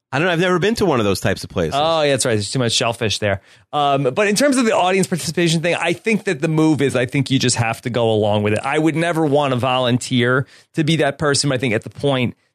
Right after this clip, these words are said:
Speaker 2: that you are selected, it's not a good look for you to be sort of like the dead fish, uh, again, <laughs> to bring it back to Benihana,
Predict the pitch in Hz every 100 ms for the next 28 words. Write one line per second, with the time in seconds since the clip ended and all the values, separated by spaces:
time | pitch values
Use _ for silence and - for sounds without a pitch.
0 | _ 127 113 127 135 131 123 120 - 120
1 | 123 113 - 131 113 131 151 147 147 135
2 | 143 127 131 123 - 131 123 113 123 113
3 | 110 101 - 123 120 113 104 131 123 117
4 | 110 104 117 107 104 120 113 107 95 120
5 | 104 101 - 117 107 - 131 110 104 110
6 | 104 113 110 101 135 127 107 - - -
7 | 170 139 123 117 120 113 104